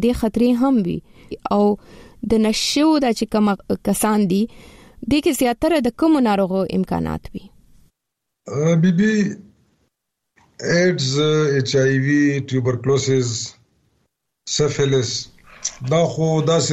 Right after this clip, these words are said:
Speaker 2: رنځونه دي چې الله دې تنه هر انسان بچو ساتي.
Speaker 1: مهم.
Speaker 2: چې کله په دې کې کټ شي، نو بیا د هغې مکمل علاج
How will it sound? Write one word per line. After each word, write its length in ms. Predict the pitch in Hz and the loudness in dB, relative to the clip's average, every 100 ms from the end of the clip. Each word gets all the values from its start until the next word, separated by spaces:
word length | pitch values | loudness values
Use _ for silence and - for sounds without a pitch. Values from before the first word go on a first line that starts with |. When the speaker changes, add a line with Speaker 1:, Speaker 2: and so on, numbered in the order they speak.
| 147 | 0
Speaker 2:
رنځونه 360 | 147 135 165 156 | 0 2 2 2
دي 80 | 151 | 0
چې 100 | - | 0
الله 260 | 135 127 135 | 0 2 2
دې 80 | 135 131 | 0 0
تنه 160 | 127 | 0
هر 220 | 110 135 143 123 | 0 0 0 -2
انسان 420 | 120 113 135 123 107 104 - - - | -2 0 0 -2 -2 -6 -14 -20 -8
بچو 260 | 110 135 156 | -4 -2 -2
ساتي. 400 | 127 101 98 92 - - - - | -2 -2 -4 -8 -12 -20 -8 -2
Speaker 1:
مهم. 320 | 214 185 170 - - | 0 0 -4 -10 -10
Speaker 2:
چې 80 | 127 | -6
کله 180 | 147 143 | -2 0
په 140 | 139 139 | 0 0
دې 100 | 151 160 | 0 0
کې 100 | 156 143 | 0 0
کټ 120 | 170 | -2
شي، 200 | 127 139 135 | -2 0 0
نو 80 | 120 | 0
بیا 140 | 127 123 | 0 0
د 80 | 120 | 0
هغې 220 | 113 123 123 123 - - 76 - - - - - 113 113 | 0 0 0 -4 -14 -16 -16 -16 -18 -14 -10 -4 2 2
مکمل 460 | 110 123 127 147 143 120 | 2 0 2 2 0 0
علاج 360 | 113 123 117 | 0 0 0